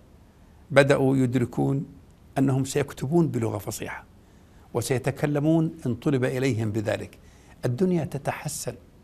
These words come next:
عن بدايات القرن. بدايات القرن لم تكن القرى تقرأ ولا تكتب،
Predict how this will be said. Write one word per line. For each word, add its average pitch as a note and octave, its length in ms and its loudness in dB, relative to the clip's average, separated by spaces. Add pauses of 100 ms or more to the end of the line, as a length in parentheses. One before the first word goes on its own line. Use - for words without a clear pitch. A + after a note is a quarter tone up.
(180)
عن G#2+ 180 -2
بدايات A2+ 480 0
القرن. - 340 -6 (640)
بدايات C#3+ 260 -2
القرن D3+ 340 -4
لم E3 120 -4
تكن C3+ 280 -6
القرى A#2+ 420 -2
تقرأ - 460 -6
ولا C#3 200 -2
تكتب، - 380 -8